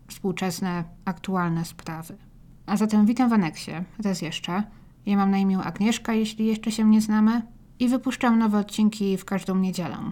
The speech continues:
na YouTube. One później również w ciągu tygodnia z opóźnieniem pojawiają się na wszystkich aplikacjach do słuchania podcastów. Usiądźcie sobie wygodnie,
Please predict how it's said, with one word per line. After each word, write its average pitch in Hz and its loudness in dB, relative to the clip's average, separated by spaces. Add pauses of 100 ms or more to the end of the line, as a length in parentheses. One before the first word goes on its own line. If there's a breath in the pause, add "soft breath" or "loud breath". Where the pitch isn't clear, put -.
(140)
na 190 -2
YouTube. - -6 (340)
One 208 8
później 214 4
również 185 0
w - -16
ciągu 175 -6
tygodnia 175 -4
z 165 -6
opóźnieniem 170 -4
pojawiają 170 -4
się 165 -4
na 156 -6
wszystkich 165 -10
aplikacjach 170 -8
do 170 -4
słuchania 185 -2
podcastów. - -12 (500)
Usiądźcie 220 2
sobie 202 -4
wygodnie, 190 0